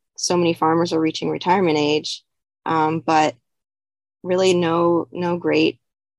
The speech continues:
training system set up to get those farmers on that land, to help them navigate real estate to get on that land, um, and all of that. So Monpa was a really good,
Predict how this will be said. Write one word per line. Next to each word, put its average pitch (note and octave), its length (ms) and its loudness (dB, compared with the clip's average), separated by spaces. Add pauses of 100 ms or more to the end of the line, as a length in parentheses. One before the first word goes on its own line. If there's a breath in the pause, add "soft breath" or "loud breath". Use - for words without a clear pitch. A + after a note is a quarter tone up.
(280)
training D#3+ 460 -2
system - 480 -8
set - 240 -6
up - 180 -4 (140)
to D#3+ 100 -10
get D#3+ 200 -4
those D#3 180 -2
farmers D#3+ 420 -4
on E3+ 140 0
that G3 160 -4
land, F3+ 520 -2 (420)
to - 60 -16
help E3 240 2
them D3+ 300 0 (300)
navigate D#3+ 480 2
real D3+ 180 -2
estate F3 500 0 (200)
to F3+ 100 -16
get F#3 100 0
on F3+ 140 0
that F3+ 160 -2
land, F3 500 -4 (200)
um, E3+ 140 -8
and D3+ 80 -4
all C#3+ 120 -4
of - 60 -14
that. - 200 -4
So - 120 -8
Monpa D#3+ 380 -2
was - 140 -6
a - 60 -6
really - 180 -4
good, - 240 -8